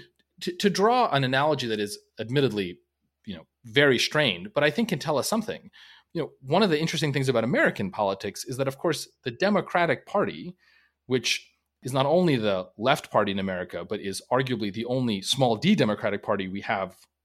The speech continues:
left right now, at least one that is thoroughly small d Democratic, itself comes directly,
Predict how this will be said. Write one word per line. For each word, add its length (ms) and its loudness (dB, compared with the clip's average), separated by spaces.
left 440 2
right 240 -4
now, 400 -6
at 60 -14
least 200 -12
one 200 -12
that 120 -20
is 200 -18
thoroughly 320 4
small 240 -12
d 80 -14
Democratic, 600 -18
itself 500 4
comes 680 0
directly, 920 2